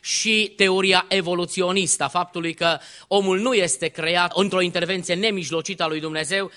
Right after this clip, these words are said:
ci omul a apărut undeva la întâmplare și apoi a evoluat, ajungând în starea aceasta. Totuși noi, în calitatea de copii al lui Dumnezeu, având Sfânta Scriptură, având Cuvântul lui Dumnezeu,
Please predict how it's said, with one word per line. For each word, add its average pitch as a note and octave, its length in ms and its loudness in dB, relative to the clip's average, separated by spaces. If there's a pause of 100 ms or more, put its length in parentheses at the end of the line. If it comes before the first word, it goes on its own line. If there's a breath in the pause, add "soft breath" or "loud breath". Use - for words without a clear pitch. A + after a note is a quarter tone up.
(160 loud breath)
ci - 140 -8
omul F#3+ 480 0
a F3 140 2
apărut F3 400 0
undeva E3 360 0
la D#3+ 100 2
întâmplare D#3+ 640 -2
și D3+ 120 -6
apoi E3+ 380 -2 (220 loud breath)
a E3 240 4
evoluat, D#3+ 600 0
ajungând E3 600 -2
în D3 220 -6
starea D3+ 800 -2 (180 soft breath)
aceasta. C#3+ 560 0 (500 loud breath)
Totuși A3+ 320 0
noi, A#3 340 2
în G#3 100 -2
calitatea F#3+ 420 0
de F3+ 100 -2
copii G#3+ 320 -2
al G#3 80 2
lui G#3 100 0
Dumnezeu, G3+ 400 -2
având E3+ 260 0
Sfânta G#3 380 -2
Scriptură, G3+ 560 -4
având E3+ 280 -2
Cuvântul G3 400 -4
lui G3 100 0
Dumnezeu, F#3 460 -2